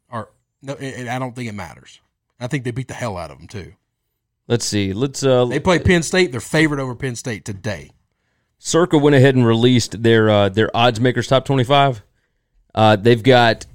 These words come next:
Speaker 2: Clemson one, Ohio State two, L S U three, Georgia four, Oklahoma five, Alabama six, Michigan seven,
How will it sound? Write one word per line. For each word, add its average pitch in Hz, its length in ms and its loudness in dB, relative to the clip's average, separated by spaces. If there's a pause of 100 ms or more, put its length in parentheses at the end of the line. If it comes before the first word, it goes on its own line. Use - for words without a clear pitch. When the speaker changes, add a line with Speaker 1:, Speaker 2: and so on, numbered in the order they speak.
(120)
Speaker 2:
Clemson 151 540 0
one, 113 540 4
Ohio 127 300 4
State 131 380 0
two, 147 460 2
L 131 160 4
S 117 140 0
U 117 140 0
three, 156 560 -2 (520)
Georgia 151 420 2
four, 113 640 0 (280)
Oklahoma 139 500 2
five, 110 560 0 (100)
Alabama 123 480 2
six, 151 400 -2
Michigan 110 440 0
seven, 131 520 0